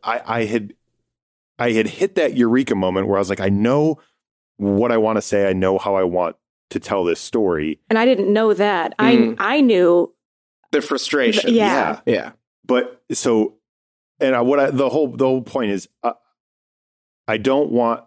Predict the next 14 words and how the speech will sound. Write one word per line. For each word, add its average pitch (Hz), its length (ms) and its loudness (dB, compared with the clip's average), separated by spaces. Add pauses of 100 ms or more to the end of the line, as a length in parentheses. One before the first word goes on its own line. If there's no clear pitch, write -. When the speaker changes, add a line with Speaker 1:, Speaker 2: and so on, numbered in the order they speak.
Speaker 1:
I 110 60 0
don't 127 140 0
want 123 160 -2
people - 200 -8
to 104 100 -2
think 104 320 -4
that 98 280 0
you 101 220 -8
have - 480 -8
to 98 380 -2
go 98 340 0
through, 90 680 -2 (1000)
um, 87 540 -4
the, 92 540 -6